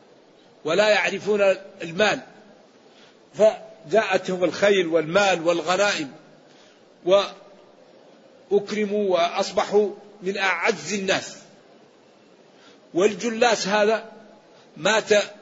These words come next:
مولاه فأخذ ديته فاستغنى، أغناهم الله، أعطاه الرسول صلى الله عليه وسلم دية لأنه مات له مولى،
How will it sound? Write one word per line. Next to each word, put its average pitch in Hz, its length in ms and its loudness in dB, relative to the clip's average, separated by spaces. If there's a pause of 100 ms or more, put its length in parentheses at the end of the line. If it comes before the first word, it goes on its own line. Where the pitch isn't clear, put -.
(340)
مولاه 196 560 4
فأخذ 196 540 0
ديته 196 560 0
فاستغنى، 175 640 -2 (3000)
أغناهم 185 460 0
الله، 190 240 0
أعطاه 170 380 -2
الرسول 165 320 -8
صلى - 80 -16
الله 170 100 -8
عليه 160 100 -10
وسلم 170 160 -6
دية 165 360 -4 (440)
لأنه 170 320 0
مات 185 280 0
له 170 300 2
مولى، 175 380 2